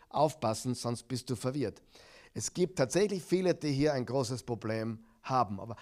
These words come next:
lass uns darüber nachdenken. Lass uns über diesen Segen oder dieses doppelt so viel nachdenken. Denk daran,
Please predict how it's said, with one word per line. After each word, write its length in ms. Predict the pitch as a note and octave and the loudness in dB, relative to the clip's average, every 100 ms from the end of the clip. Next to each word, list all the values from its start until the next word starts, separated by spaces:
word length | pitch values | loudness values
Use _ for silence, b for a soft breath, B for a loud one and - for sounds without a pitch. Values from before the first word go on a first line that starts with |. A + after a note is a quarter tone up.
| B | B
lass 280 | C3 F#3 A3 | 4 6 6
uns 180 | A3 - | 0 2
darüber 380 | F#3 F#3 F3 | 4 6 4
nachdenken. 880 | F3 E3+ F3+ E3 - G#2 E2+ C#2+ D2+ - _ _ _ _ _ _ | 0 0 0 -2 -4 -8 -8 -10 -18 -18 _ _ _ _ _ _
Lass 220 | C#3 E3 | -2 0
uns 160 | G#3 - B B B | -2 -4 B B B
über 280 | - F#3+ F#3 | 2 6 6
diesen 420 | F3 C3 C#3 B2 - | 4 4 2 0 -6
Segen 800 | - - - D3 F3+ G3+ A3+ A3+ | -8 -2 4 8 8 8 2 2
oder 200 | D#3 C3+ | 2 2
dieses 340 | C3+ A#2+ A2 _ | 2 -2 -4 _
doppelt 420 | D3+ E3+ E3 G3+ | 4 4 6 4
so 120 | - G3 | 4 0
viel 240 | - F3+ | 2 2
nachdenken. 760 | F3 E3+ D3 - G2 F2 G#2 - _ _ B B B B B | 4 2 2 -2 -4 -4 -8 -16 _ _ B B B B B
Denk 280 | - F#3+ E3 | 6 8 8
daran, 400 | - G2+ F#2 D2+ | 2 0 -2 -10